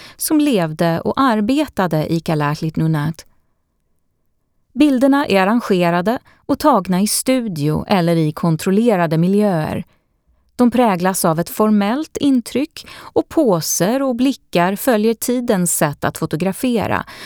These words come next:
där människor ofta visas rakt framifrån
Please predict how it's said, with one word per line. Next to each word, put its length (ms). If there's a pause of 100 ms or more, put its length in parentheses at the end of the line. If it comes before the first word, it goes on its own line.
(120)
där 180
människor 420
ofta 280
visas 580
rakt 420
framifrån 800